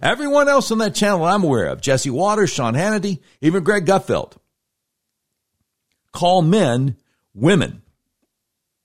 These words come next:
Call guys she. It's a lie. You know it's a lie. I know it's a lie. They know it's a lie, and yet they keep lying.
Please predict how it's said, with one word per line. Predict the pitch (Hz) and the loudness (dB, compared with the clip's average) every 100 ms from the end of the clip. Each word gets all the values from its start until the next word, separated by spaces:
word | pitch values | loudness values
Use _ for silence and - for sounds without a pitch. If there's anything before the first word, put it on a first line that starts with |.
| _ _ _ _ _ _ _ _ _ _ - | _ _ _ _ _ _ _ _ _ _ -4
Call | 160 165 | -2 0
guys | 147 190 165 131 131 - - _ | 2 2 4 2 0 -4 -10 _
she. | - - 220 - - _ _ _ _ _ _ _ _ _ _ _ _ _ | -6 -2 -2 -2 -8 _ _ _ _ _ _ _ _ _ _ _ _ _
It's | 104 104 - - | -4 -2 -4 -2
a | 120 | 0
lie. | 131 170 139 69 52 _ _ _ _ _ _ _ _ _ _ _ _ _ _ _ _ 90 | 2 2 0 -2 -10 _ _ _ _ _ _ _ _ _ _ _ _ _ _ _ _ _
You | 92 113 202 | -4 2 4
know | 185 131 95 | 4 2 -2
it's | - | -4
a | 78 | -8
lie. | 67 60 - - _ _ _ _ _ _ _ _ _ _ 101 | -8 -12 -16 -20 _ _ _ _ _ _ _ _ _ _ 0
I | 127 151 | 2 2
know | 131 104 | 2 2
it's | - | -2
a | 87 | -6
lie. | 76 78 73 - - _ _ _ _ _ _ _ | -8 -10 -12 -14 -20 _ _ _ _ _ _ _
They | 80 78 139 147 | -8 0 2 2
know | 110 82 | 2 -2
it's | - | -6
a | 73 | -8
lie, | 71 78 76 - | -8 -8 -10 -6
and | 95 90 | -2 0
yet | 92 104 - | 0 0 -2
they | 92 | -8
keep | - 92 80 | -8 -8 -6
lying. | 98 95 64 92 | -4 -4 -6 -12